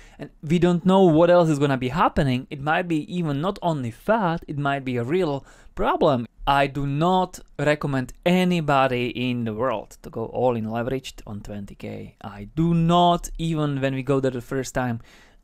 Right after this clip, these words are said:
I absolutely do not recommend you go there. Everybody else is gonna be crying on the floor, and just all the influencers will be proving wrong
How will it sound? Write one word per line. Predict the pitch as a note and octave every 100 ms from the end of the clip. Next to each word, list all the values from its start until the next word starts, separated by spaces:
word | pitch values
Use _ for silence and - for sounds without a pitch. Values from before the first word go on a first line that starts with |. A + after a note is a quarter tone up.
| _
I | B2+ B2+
absolutely | C3+ D3 D#3 - D3+ C#3+ D3 - C3+
do | A#2 B2+
not | B2 B2 A#2+ B2 A#2
recommend | A2+ A#2+ G#2+ G#2 G2
you | G2+ G2+ - -
go | - F#3+
there. | G#2+ - - - - -
Everybody | C#3 C#3+ C3+ C3 B2+ B2
else | B2+ A#2+
is | A#2 A#2
gonna | C3+ A#2+
be | A#2 A2+ -
crying | C3+ C#3+ D3+ A#2
on | A2
the | G#2
floor, | - D#3 D#3 G#2 - - - _ _ -
and | A2+ A2+ A2 A2
just | - A#2+ -
all | - D#3
the | D3
influencers | C#3+ C#3+ C3+ B2 B2+ B2
will | B2
be | B2+ A#2
proving | C#3+ A#2+ A2+
wrong | C3 D3+ A2